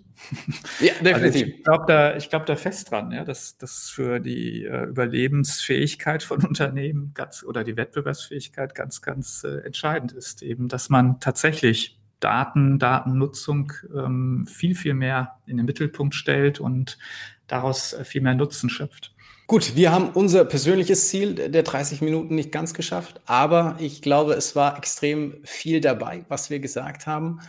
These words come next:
Speaker 2: ähm, was man, denke ich, da mitnehmen kann. Eine sehr geile erste Einordnung in dieses Thema. Ganz, ganz lieben Dank, Carsten, dass du dir die Zeit genommen hast, äh, dass du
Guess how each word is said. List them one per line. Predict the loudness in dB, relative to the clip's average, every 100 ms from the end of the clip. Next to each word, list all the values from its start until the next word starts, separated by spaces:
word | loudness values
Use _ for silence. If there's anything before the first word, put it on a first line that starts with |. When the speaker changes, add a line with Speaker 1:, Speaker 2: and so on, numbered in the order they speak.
| -20 _
Speaker 2:
ähm, | 0 2 2
was | 0 0
man, | 2
denke | 0
ich, | 0
da | 0
mitnehmen | 0 0 -2 -2
kann. | -2 -2 -2 -2 -4
Eine | -6 -4
sehr | -2 0 -2
geile | -4 -6 -4 -2 -2
erste | -4 -2 -2 -2 -4
Einordnung | -4 -4 -2 -4 0 -4 -2
in | -2
dieses | -2 -2 -2
Thema. | 0 0 0 -2 -6 -4
Ganz, | 0 0 2
ganz | 0 0
lieben | -2 -2 0
Dank, | -2 -4 -8 -14
Carsten, | -6 -4 -2 -2
dass | -2
du | -2
dir | -2
die | -2
Zeit | 0 2 0
genommen | -2 -2 -2 -2
hast, | -2 -4 -4
äh, | -2 0
dass | -2 -4
du | 4 6